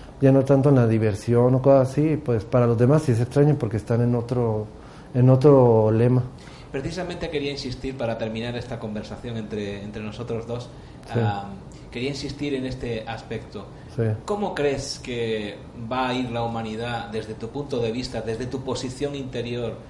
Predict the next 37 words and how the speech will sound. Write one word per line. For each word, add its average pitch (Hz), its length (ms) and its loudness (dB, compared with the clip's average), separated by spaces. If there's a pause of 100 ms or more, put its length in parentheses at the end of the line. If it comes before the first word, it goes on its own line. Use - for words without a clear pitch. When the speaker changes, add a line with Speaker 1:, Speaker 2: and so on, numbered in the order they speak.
(140)
Speaker 2:
y 110 80 -4
exterior 110 480 -6
en 110 80 -8
este 110 200 -12
momento, 127 640 -10 (300)
eh, 110 640 -8
en 104 140 -12 (120)
un, 123 320 -10
eh, 107 380 -10
tiempo 120 320 -6
próximo? 104 580 -6
¿Cómo 170 240 -6
crees 147 220 -2
que - 140 -10
vamos 120 340 -8
a 113 60 -6
ir 110 160 -6
Speaker 1:
Sí, 170 160 8
Speaker 2:
evolucionando? 175 80 12
Speaker 1:
ahorita, 151 600 10
en 127 100 8
este 131 180 4
tiempo 160 180 6
que 147 80 2
estamos 151 300 6
viviendo 139 320 8
ahorita 151 400 8
y 123 140 8
en 117 140 6
el 110 340 4
presente, 143 500 4
más 135 180 6
que 131 140 4
nada 135 240 8
la 127 120 4
cábala 139 280 6
oscura, 151 320 2